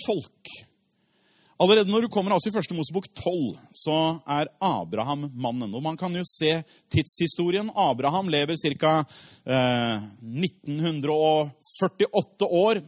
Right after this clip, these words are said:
Man vet jo ikke helt nøyaktig når skapelsen er, men, eh, biskop Usher, som var en av de som har studert mest på dette her, han mener at skapelsen er fire tusen og fire før Kristus. Eh, her på den, eh, plansjen som jeg sender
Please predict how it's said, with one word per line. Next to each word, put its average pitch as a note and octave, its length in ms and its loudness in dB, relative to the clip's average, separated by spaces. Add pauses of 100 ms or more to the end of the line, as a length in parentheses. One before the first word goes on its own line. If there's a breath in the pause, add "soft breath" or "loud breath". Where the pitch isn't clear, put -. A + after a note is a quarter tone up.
(160)
Man B2+ 160 -6
vet A#2+ 140 -6
jo - 20 -6
ikke C3+ 220 -8
helt B2+ 180 -2
nøyaktig C#3+ 480 -4
når C#3 160 -2
skapelsen D3+ 480 0
er, G#3+ 140 2 (340 loud breath)
men, D3+ 240 -2
eh, D#3 200 2
biskop E3 440 0
Usher, F#3+ 380 4
som F3 160 -2
var E3+ 100 -2
en D3 160 -2
av D#3 80 0
de D3 120 0
som D3+ 180 -4
har D#3 100 -2
studert C#3+ 460 -4
mest C#3+ 280 -6
på F#3 100 -8
dette D#3 200 -2
her, D#3+ 160 2
han D#3+ 80 0
mener D3 160 -2
at B2 160 -8
skapelsen C#3 640 -4
er D3 80 0 (400 loud breath)
fire D#3+ 240 0
tusen D3+ 480 -6
og D#3 100 -10 (140)
fire C#3+ 400 -2 (500 soft breath)
før C3+ 400 2 (300)
Kristus. - 560 -2 (960 loud breath)
Eh, C3+ 420 2 (220)
her D#3 240 6
på - 100 -4
den, D3+ 280 2
eh, D3 120 2
plansjen C#3+ 380 -2
som D3 320 -2
jeg D3 240 2
sender C3+ 160 2